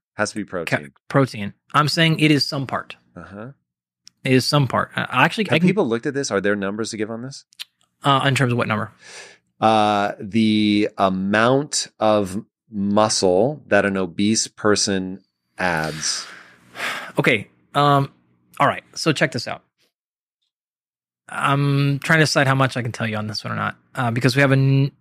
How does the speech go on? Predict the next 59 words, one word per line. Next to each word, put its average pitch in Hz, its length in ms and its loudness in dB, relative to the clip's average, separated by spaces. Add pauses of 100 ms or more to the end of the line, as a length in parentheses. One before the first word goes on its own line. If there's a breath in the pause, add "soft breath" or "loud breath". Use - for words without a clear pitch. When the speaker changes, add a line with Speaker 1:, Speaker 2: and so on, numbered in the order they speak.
(140)
Speaker 1:
Because 85 200 -14
this 82 180 -12
is, 87 60 -12
like, 80 200 -8
secret? 139 400 -8
Is 92 100 -16
this, 82 120 -12
like, 76 140 -8
aliens? 127 320 -8
What 165 80 6
Speaker 2:
Uh, - 40 6
Speaker 1:
are 151 140 4
we - 60 -2
talking 170 100 4
Speaker 2:
no, 196 80 8
Speaker 1:
about 196 100 6
Speaker 2:
it's 202 80 0
Speaker 1:
here? 220 60 -6
Speaker 2:
just 202 100 -4
science. 160 300 2
You're 147 60 0
not 160 80 4
supposed - 180 -2
to 139 60 -16
talk 131 260 -2
about 127 100 2
results 113 400 0
while 120 100 2
they're 110 120 2
in 107 100 -2
review. 101 300 -4
Speaker 1:
Ah. 71 280 -8 (480)
Speaker 2:
It's - 100 4
Speaker 1:
Thought 104 60 4
Speaker 2:
that 123 60 4
Speaker 1:
you 104 60 2
were 98 40 -2
Speaker 2:
thing. 113 80 -2
Speaker 1:
just 113 140 -6
gonna 90 160 -6
say 85 180 -8
you're 80 80 -6
not 85 140 -8
supposed 82 240 -12
to 87 40 -10
talk 82 120 -8
about 76 180 -8
results. 85 420 -6
<laughs> 123 280 -4
The 123 140 2
first 143 300 2
rule 131 140 4
of 117 80 2
science, 98 460 0
you 95 60 -2
don't 95 120 -2
talk 98 220 0
about 87 180 -4
science. 82 380 -10